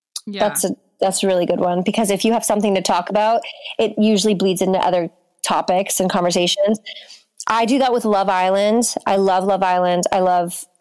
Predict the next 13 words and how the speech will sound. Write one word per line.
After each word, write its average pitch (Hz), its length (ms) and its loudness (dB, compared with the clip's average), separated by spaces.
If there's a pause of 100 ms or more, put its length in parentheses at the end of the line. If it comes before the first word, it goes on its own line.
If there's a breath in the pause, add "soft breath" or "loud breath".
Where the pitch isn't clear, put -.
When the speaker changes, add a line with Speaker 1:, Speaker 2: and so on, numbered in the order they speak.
(380)
Speaker 2:
just, 202 160 -2
like, 196 160 -2
different 208 300 0
T 208 100 0
V 185 120 2
shows 180 280 0
that 170 260 0
other 185 200 0
people 185 260 0
watch, 165 320 0
and 185 200 0
we 196 120 2
bond 175 420 0